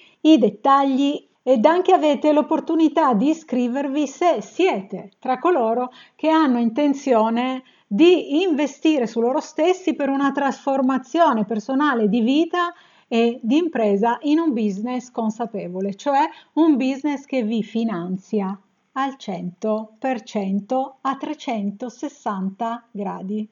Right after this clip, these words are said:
in quanto quello è possibile, poiché state creando già i vostri risultati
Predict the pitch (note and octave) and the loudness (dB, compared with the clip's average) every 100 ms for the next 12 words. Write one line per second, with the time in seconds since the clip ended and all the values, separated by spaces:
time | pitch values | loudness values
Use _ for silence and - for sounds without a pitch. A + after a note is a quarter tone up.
0 | _ C#4 C4+ B3 A3+ A#3+ B3 A3 G#3+ A3 | _ -2 -2 -2 -4 -2 -2 -2 -4 -6
1 | G3 - A#3+ G#3+ B3 C#4 F4 F#4+ D4 - | -12 -6 -4 -2 -2 -2 -2 -4 -6 -2
2 | D4 - E4+ E4+ F4 F4 D#4 D4 D#4+ C4 | -4 0 0 0 -2 0 2 2 0 0
3 | C4+ D#4 A#3+ C#4+ D4 D4 C#4 C#4+ C4+ C4 | 2 2 0 0 -2 -4 -2 -2 -2 -6
4 | E4+ F4+ A#3+ - G3+ | -4 -4 -4 -4 -6